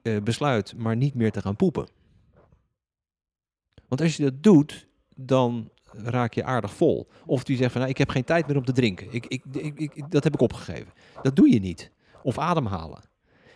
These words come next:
Waarom dan niet dat moment van bezinning en rust? Omdat het wel over te slaan is, maar eigenlijk niet. Als je geen voeding en, eh, drank tot je neemt, dan gaat het lichaam dood.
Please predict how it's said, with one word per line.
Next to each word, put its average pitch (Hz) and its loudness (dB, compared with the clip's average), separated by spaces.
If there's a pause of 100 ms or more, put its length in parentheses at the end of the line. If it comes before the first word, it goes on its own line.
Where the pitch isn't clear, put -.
(160)
Waarom 202 2
dan 165 0
niet 147 -2 (160)
dat 131 -4
moment 135 -4
van 120 -8
bezinning 113 -2
en 104 -8
rust? - -6
Omdat 127 -2
het 117 -4
wel 107 -2
over 151 6
te 117 -4
slaan 95 -6
is, 156 -6
maar 120 -8
eigenlijk 147 -2
niet. 135 0 (520)
Als 139 -4
je 127 -16
geen 117 -4 (280)
voeding 135 0
en, 101 -6 (140)
eh, 110 -14
drank 135 0
tot 107 -2
je 95 -10
neemt, 92 -4
dan 120 -6
gaat 131 -4
het 113 -10
lichaam 131 -2
dood. - 0